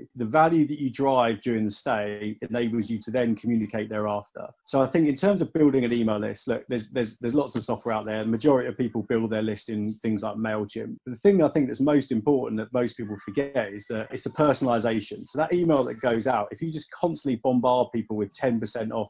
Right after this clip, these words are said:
Book Direct, it's not gonna work. You should know if you meet and greet these people, you can get a wealth of information that's way better than any hotel loyalty scheme. You can find out why they're staying. You can find out because they're staying because there's a golf course near you, or because, in my case, really interesting, right? So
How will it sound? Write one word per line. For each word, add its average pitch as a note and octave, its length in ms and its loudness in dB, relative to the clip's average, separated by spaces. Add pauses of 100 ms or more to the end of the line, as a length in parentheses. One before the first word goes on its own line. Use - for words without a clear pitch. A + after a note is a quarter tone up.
Book A2 180 -4
Direct, G#2+ 280 -4
it's - 120 -14
not A#2+ 140 -10
gonna G#2+ 140 -6
work. G#2 260 -8
You F3 180 4
should E3+ 240 -2
know D#3+ 200 4
if A2+ 180 -2
you E3+ 100 -2
meet F3+ 220 0
and D3+ 80 -4
greet D#3 240 0
these A2 160 -4
people, G#2+ 500 -8 (280)
you D#3 140 0
can D#3+ 140 0
get C#3 140 0
a A#2+ 40 -2
wealth C#3+ 400 2
of B2+ 80 -4
information A#2 640 -2
that's G#2+ 180 -12
way C3 300 0
better A2+ 240 -4
than G#2+ 200 -6
any C3 220 0
hotel A2+ 500 -2
loyalty G#2 380 -4
scheme. - 400 -12
You D3+ 80 -6
can D#3+ 80 2
find D#3 240 2
out C3 160 2
why B2+ 240 4
they're A2+ 140 0
staying. G#2 340 -6
You G2+ 280 -16
can - 20 -14
find C3 260 0
out A#2 160 -2
because G#2+ 200 -8
they're A2+ 100 -4
staying A#2+ 320 -2
because G#2+ 180 -6
there's G#2 140 -6
a G#2+ 60 -4
golf C3+ 320 0
course G#2 280 -6
near G#2+ 140 -8
you, G#2 180 -10
or G#2+ 80 -12
because, G#2+ 400 -8 (100)
in C3 280 0
my D#3+ 160 6
case, A#2+ 280 0
really C#3 140 2
interesting, B2+ 300 0
right? G#2+ 200 -4
So A#2 300 0